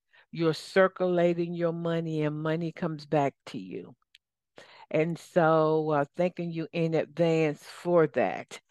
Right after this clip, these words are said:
And then lastly, I'm excited about my upcoming, uh,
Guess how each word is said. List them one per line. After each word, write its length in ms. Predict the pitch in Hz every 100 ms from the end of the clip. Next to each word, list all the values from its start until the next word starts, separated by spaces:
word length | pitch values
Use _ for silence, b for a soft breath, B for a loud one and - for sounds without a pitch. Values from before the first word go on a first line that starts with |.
| B B B -
And 180 | 196
then 220 | 202 220 214
lastly, 680 | 220 240 277 285 - 196 -
I'm 180 | 202 175
excited 600 | - - 208 202 208 196
about 380 | 170 175 175
my 200 | 185 165 -
upcoming, 1080 | 180 208 - - 233 202 202 196 196 190 175 - _ b b b _
uh, 280 | 170 165